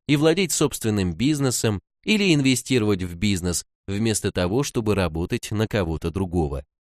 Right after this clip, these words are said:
Это наш целевой рынок. И в интернете мы видим идеальную систему, которая обеспечит нам доступ к данному рынку без помощи архаичной образовательной системы.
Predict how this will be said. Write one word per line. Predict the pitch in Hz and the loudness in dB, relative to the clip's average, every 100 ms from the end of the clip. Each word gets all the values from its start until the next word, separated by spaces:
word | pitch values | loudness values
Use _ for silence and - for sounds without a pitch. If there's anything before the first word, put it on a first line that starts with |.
| _ - | _ -8
Это | 107 120 | -2 2
наш | 123 120 | 2 0
целевой | - 117 117 120 | 0 2 2 2
рынок. | 123 90 71 _ _ _ _ | 2 -2 -4 _ _ _ _
И | 117 | 2
в | 120 | 4
интернете | 131 131 123 156 156 143 | 4 2 2 2 2 2
мы | 131 123 | 4 4
видим | 131 135 135 | 2 2 0
идеальную | 147 117 131 131 131 127 | 0 2 4 4 4 2
систему, | - 170 - 170 135 95 - _ | 0 -2 0 2 2 0 -4 _
которая | - 123 117 110 | -2 0 4 4
обеспечит | 101 104 - 123 - 107 | 4 0 0 -2 -2 -2
нам | 110 98 87 | 0 0 0
доступ | 98 139 - 87 80 | 2 0 0 -6 -6
к | |
данному | 85 107 92 85 85 | 0 0 2 0 0
рынку | 107 131 - 117 - _ - | 0 0 2 2 2 _ -4
без | 113 123 | 0 2
помощи | 202 190 160 160 | 4 4 4 4
архаичной | 143 - 131 147 147 - 139 | 4 4 2 2 0 0 0
образовательной | - 113 107 101 101 98 - 95 95 | 2 0 0 0 0 0 -2 -2 -2
системы. | - 98 - 87 73 | -2 -4 -2 -2 -2